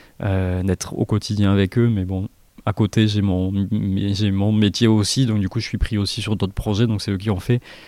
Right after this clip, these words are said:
Mais bon, du coup, il y a ce partage de connaissances, mais du coup, ils ont une meilleure connaissance que moi, euh, d'un point de vue presque technique du bâtiment, et c'est vraiment un regard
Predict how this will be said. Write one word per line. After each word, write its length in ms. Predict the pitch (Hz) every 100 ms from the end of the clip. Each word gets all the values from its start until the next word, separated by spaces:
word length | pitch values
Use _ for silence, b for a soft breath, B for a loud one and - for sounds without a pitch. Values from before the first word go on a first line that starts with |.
| B -
Mais 80 | 123
bon, 160 | 117
du 100 | 110
coup, 120 | 104 147
il 80 |
y 20 | 120
a 60 |
ce 100 | -
partage 480 | 98 113 - 120 98
de 80 | 110
connaissances, 560 | - 98 101 135 135
mais 80 | 123
du 100 | 95
coup, 120 | 95
ils 120 | 117 104
ont 40 |
une 100 | 98
meilleure 320 | 107 120 117
connaissance 480 | - 110 101 107 -
que 80 | 117
moi, 300 | 107 107 101
euh, 120 | 98
d'un 140 | 104
point 100 | 98
de 60 | 98
vue 80 | 101
presque 260 | 104 104
technique 300 | 110 101 113 107
du 100 | 104
bâtiment, 500 | 101 - 113 123 123
et 80 |
c'est 160 | 110 -
vraiment 260 | 101 110 107
un 40 |
regard 300 | 101 107